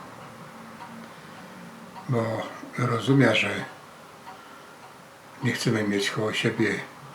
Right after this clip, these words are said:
get ludzi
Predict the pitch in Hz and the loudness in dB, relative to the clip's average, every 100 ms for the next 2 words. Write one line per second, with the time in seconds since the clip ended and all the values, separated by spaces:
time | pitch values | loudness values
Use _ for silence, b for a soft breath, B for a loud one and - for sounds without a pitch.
0 | - - - - - - - - - - | -14 -14 -14 -14 -14 -14 -14 -16 -18 -18
1 | - - - - - - - - - - | -18 -18 -18 -18 -18 -20 -16 -16 -16 -18
2 | - - - - - 160 135 131 - - | -18 -18 -18 -10 -2 8 10 10 6 -2
3 | - - - - - - - - - - | -8 -14 -16 -16 -16 -16 -16 -16 -16 -16
4 | - - - - - 135 127 - 117 | -16 -16 -18 -16 2 6 6 6 4